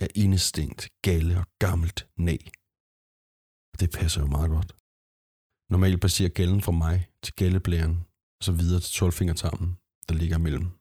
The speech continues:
mavesækken og tyndtarmen. Det frigives fra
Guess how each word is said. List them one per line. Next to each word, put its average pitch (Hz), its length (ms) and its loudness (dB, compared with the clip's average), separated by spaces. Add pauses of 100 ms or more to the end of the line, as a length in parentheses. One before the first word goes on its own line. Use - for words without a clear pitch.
mavesækken 80 600 -2
og 98 140 -2
tyndtarmen. 85 600 -2 (680)
Det 101 80 0
frigives 113 500 2
fra 78 320 -4